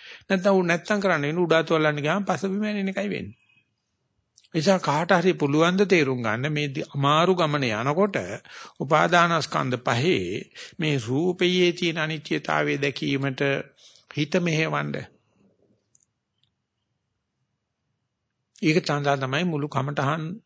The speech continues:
වාර්තාම ආයසරයක් කියවලා බලන්න. ඒකේ පෙන්නලා දෙන්න හදනවා රූප ඔක්කොම අරගෙන ඒක අනිත්‍ය කියලා පෙන්වන්න බෑ අපට.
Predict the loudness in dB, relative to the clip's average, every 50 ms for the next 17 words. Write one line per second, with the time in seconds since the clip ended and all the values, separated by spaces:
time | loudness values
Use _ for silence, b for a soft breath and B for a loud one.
0 | B B B B B B B 0 2 4 4 4 4 0 -4 -2 -2 0 0 -2
1 | -2 -2 -2 -2 0 -2 -2 -4 -4 -6 -6 -6 -6 -4 -4 -6 -8 -8 -10 -10
2 | -10 -6 -4 -4 -4 -4 -8 _ _ _ _ _ _ _ _ _ _ _ _ b
3 | b b b -6 -4 -4 -2 0 -2 0 0 0 0 0 0 -2 -2 -4 -4 -4
4 | -2 -2 -2 -2 -2 -2 -2 0 -2 -2 -4 -6 -8 -8 -10 -16 B B B B
5 | B -2 0 0 2 4 4 4 2 2 2 4 6 6 8 6 6 4 4 2
6 | 0 0 -2 -4 -4 -2 -2 -2 -2 -2 -2 -2 -2 0 -2 -2 -2 -4 -6 -6
7 | -6 -6 -6 -4 -4 -4 -4 -4 -6 -10 -14 -16 -16